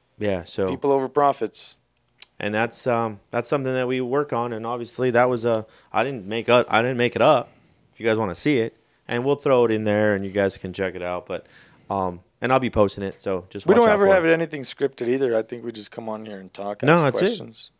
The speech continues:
Speaker 2: so.
Speaker 1: Ask questions. We figure out what's happening, and, you know, but all in all, like, to answer that question too, J P, it's like the passion. That's it right there, man. It's
Speaker 2: Mm-hmm.
Speaker 1: helping people,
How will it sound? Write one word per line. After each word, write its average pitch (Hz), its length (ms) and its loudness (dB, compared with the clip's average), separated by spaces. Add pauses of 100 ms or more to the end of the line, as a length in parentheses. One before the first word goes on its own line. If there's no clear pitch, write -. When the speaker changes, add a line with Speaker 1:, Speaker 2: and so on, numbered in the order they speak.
Speaker 2:
so. - 140 -16
Speaker 1:
Ask - 380 0
questions. 143 500 -2
We 120 100 -8
figure 135 320 -2
out 131 140 2
what's 123 180 -4
happening, 127 520 -4
and, 104 180 -10 (420)
you 127 80 -12
know, 120 240 -4 (320)
but 147 160 2
all 165 160 6
in 143 80 2
all, 151 280 4
like, 123 180 0
to 135 100 -2
answer 139 240 -2
that 120 200 0
question 131 420 -2
too, 156 180 -6
J 120 180 -2
P, 113 220 -4
it's 110 160 -6
like 107 160 -4
the 107 120 -2
passion. 117 500 -2 (760)
That's 135 220 -2
it 135 80 -4
right 117 160 -6
there, 127 160 -6
man. 98 180 -8
It's 98 120 -12
Speaker 2:
Mm-hmm. 131 80 -12
Speaker 1:
helping 123 380 -6
people, - 440 -12